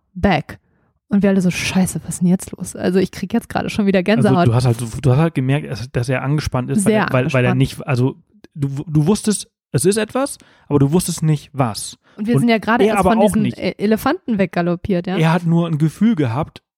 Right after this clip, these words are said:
Speaker 2: und hat versucht, es nicht zu kommunizieren, kann, aber man, aber man kann ja nicht, nicht kommunizieren.
Speaker 1: Auf jeden Fall sind wir dann,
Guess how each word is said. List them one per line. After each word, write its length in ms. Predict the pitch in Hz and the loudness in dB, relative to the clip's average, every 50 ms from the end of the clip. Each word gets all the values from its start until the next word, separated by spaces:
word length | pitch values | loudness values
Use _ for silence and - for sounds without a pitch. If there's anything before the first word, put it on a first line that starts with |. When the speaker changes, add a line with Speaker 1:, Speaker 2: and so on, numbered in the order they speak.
| _ - | _ -2
Speaker 2:
und 140 | 147 139 139 | 0 2 2
hat 100 | 160 - | 0 2
versucht, 460 | - 151 131 135 165 190 175 - - | 0 -2 0 2 0 0 0 -2 -6
es 160 | 160 - - | -6 -2 0
nicht 240 | 147 147 165 - - | 0 0 0 0 -4
zu 80 | - | -8
kommunizieren, 640 | - - 160 147 143 139 131 - - 160 160 156 - | -4 0 0 2 2 0 -2 -2 -2 0 -2 -2 -4
kann, 220 | - - 135 139 139 | -6 -4 -2 -2 -2
aber 160 | - 127 127 | 0 0 2
man, 160 | 131 139 143 - | 2 2 0 0
aber 100 | - 139 | -2 0
man 140 | 127 131 131 | 0 0 0
kann 200 | - - 165 160 | 0 0 2 2
ja 80 | 147 127 | 2 2
nicht, 240 | 120 120 - - | 0 -2 -4 -2
nicht 160 | - 127 113 - | -2 -2 -2 0
kommunizieren. 580 | - 123 117 113 113 117 - - - - 117 - _ _ _ - | -4 -2 -2 -2 -2 -4 -6 -10 -10 -10 -12 -14 _ _ _ -4
Speaker 1:
Auf 200 | - 202 190 - | -4 -4 -2 0
jeden 140 | 233 233 233 | 0 0 0
Fall 180 | - 240 220 190 | 2 0 0 2
sind 180 | 196 226 208 | 2 0 0
wir 60 | 208 196 | 2 2
dann, 240 | 202 190 190 180 | 2 2 0 -2